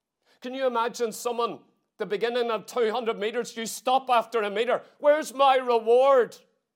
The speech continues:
You haven't done anything yet. Why would you look for your reward when the race isn't finished? Christians say, "Oh, I've lived for a year, two years, three years. Where's all the reward?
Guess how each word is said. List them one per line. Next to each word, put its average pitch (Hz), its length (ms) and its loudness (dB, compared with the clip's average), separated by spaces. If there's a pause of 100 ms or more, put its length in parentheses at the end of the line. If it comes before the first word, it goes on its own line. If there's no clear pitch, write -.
(320)
You 254 100 -8
haven't 262 360 -6
done 233 240 -2
anything 262 480 -4
yet. 254 400 2 (800)
Why 285 240 0
would 254 220 -8
you 254 140 -6
look 247 220 -4
for 240 120 -16
your 240 160 0
reward 208 420 -2
when 220 160 -4
the 196 100 -2
race 233 380 -4
isn't 220 340 -4
finished? 240 560 -8 (600)
Christians 254 480 -8
say, 233 200 -4 (280)
"Oh, 262 200 2
I've 254 200 2
lived 254 260 0
for 240 160 -2
a 220 40 0
year, 226 360 -2
two 233 260 -10
years, 233 440 -4
three 226 240 -6
years. 226 460 -2 (180)
Where's 294 320 -2
all 254 160 2
the 247 80 -2
reward? 220 520 -2